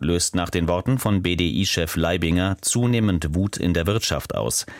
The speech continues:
Die Stimmung sei extrem negativ, teils regelrecht aggressiv, sagte der Präsident des Bundesverbands der deutschen Industrie der Süddeutschen Zeitung. Die Regierung sei gut gestartet, habe allerdings im Laufe des Sommers etwas den Faden verloren.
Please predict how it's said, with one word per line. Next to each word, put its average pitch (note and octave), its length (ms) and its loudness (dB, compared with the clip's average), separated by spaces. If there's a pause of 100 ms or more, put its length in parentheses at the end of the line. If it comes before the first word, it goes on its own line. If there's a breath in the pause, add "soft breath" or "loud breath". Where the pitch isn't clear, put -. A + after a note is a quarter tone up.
(420 loud breath)
Die A2+ 120 2
Stimmung C#3+ 360 2
sei A2+ 220 2
extrem G#2+ 580 0
negativ, G2+ 720 0
teils G2 360 0
regelrecht F#2 600 0
aggressiv, D2+ 760 -2
sagte - 400 -4
der C#2 160 0
Präsident E2 680 0
des E2+ 100 0
Bundesverbands E2+ 680 0
der D#2+ 100 0
deutschen D#2+ 340 0
Industrie F2 580 0
der F#2+ 220 2
Süddeutschen F2 540 0
Zeitung. G1+ 400 -4 (840 loud breath)
Die A2+ 120 4
Regierung B2+ 560 2
sei A2 220 2
gut C3 240 0
gestartet, - 760 -2
habe D#2+ 220 0
allerdings G2 540 2
im F#2 180 2
Laufe F#2+ 320 2
des E2 200 0
Sommers F#2 460 2
etwas G2 400 -2
den D2+ 160 0
Faden F#2+ 380 0
verloren. D#2 480 0